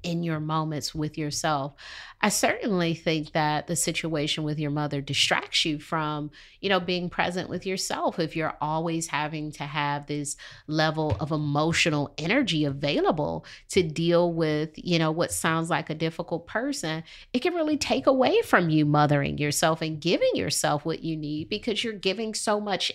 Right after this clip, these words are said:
energy to this person who's pulling, pulling, pulling, pulling.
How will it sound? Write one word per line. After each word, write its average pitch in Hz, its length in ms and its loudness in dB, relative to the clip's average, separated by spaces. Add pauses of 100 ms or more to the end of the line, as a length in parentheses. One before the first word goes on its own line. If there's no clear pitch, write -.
energy 165 600 -2 (420)
to 226 260 2
this 196 240 2
person 208 540 0
who's 170 240 -2
pulling, 196 400 0
pulling, 175 380 -2
pulling, 160 400 -4
pulling. - 440 -2